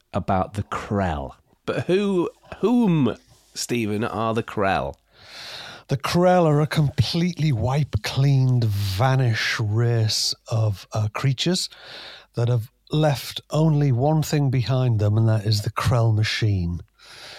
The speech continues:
Speaker 2: And the Krell machine is this device that Morbius discovers can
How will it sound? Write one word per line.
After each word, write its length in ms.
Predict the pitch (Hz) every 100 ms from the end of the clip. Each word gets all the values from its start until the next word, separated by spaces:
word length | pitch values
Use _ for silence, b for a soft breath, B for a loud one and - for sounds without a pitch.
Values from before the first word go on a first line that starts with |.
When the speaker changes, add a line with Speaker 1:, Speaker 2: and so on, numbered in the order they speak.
| B B B B B -
Speaker 2:
And 120 | 113
the 60 | 113
Krell 280 | - 156 156
machine 520 | 131 - 131 123 117 -
is 420 | 120 117 110 -
this 260 | 110 104 -
device 580 | 110 120 131 160 - -
that 380 | 110 110 - -
Morbius 640 | 117 123 120 117 110 -
discovers 720 | 113 - - 110 104 101 -
can 680 | - - - 113 113 110 110